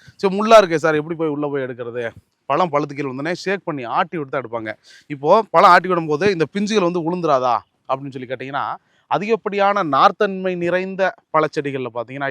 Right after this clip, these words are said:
எலுமிச்சை வந்து முதலாவதாக வந்து இருக்கு. அப்போ எந்த அளவுக்கு வந்து நார் சத்துன்னா, இந்த சின்ன செடி கிளை இருக்கு இல்லைங்களா, இதை, இதை நீங்க முறிக்க கூட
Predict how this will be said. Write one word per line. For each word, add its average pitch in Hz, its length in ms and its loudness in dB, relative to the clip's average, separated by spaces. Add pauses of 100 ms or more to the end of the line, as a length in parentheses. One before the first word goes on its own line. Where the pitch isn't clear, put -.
எலுமிச்சை 160 300 -6
வந்து 131 220 -8
முதலாவதாக 110 520 -6
வந்து 104 160 -16
இருக்கு. - 180 -20 (500)
அப்போ 160 160 2 (140)
எந்த 202 160 2
அளவுக்கு 202 240 4
வந்து 185 180 -2
நார் 165 160 4
சத்துன்னா, 143 320 -6 (460)
இந்த 170 140 0 (120)
சின்ன 220 300 -4 (720)
செடி 165 180 -2 (240)
கிளை 175 140 0
இருக்கு 147 160 -4
இல்லைங்களா, 143 260 -2 (480)
இதை, 175 120 -2 (100)
இதை 180 140 -2
நீங்க 170 180 -4
முறிக்க 185 300 -6
கூட 170 80 -6